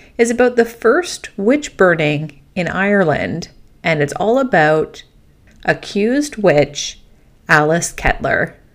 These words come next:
The first actual witch burning occurred in Ireland. This is despite the fact that witches were typically executed by hanging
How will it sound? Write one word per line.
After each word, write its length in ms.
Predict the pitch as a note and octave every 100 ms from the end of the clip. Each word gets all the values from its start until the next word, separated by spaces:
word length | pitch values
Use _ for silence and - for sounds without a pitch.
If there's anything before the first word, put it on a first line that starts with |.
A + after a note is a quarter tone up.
| - - _ _ -
The 180 | - G#3
first 460 | - B3 G4+ - -
actual 600 | G3 F#3+ F#3+ - F#3 F3+
witch 360 | E3+ E3+ E3+ -
burning 540 | E3 D#3+ D#3 D3+ D3 -
occurred 360 | F#3 - A#3 A#3+
in 120 | F3
Ireland. 560 | B2+ - B2 F2+ - - _ _ _ _ - -
This 160 | B3+ C4+
is 120 | C4+
despite 520 | C4+ A3 - A3+ A3
the 100 | G#3
fact 480 | - F3 E3+ E3+ -
that 160 | D#3+ -
witches 400 | E3+ F3+ F3 F3
were 120 | F3
typically 540 | - B3 C4 - G3+
executed 680 | F#3 - F#3+ - F3 E3 E3
by 160 | D3+ D#3+
hanging 720 | - A#3+ A#3+ F3 - -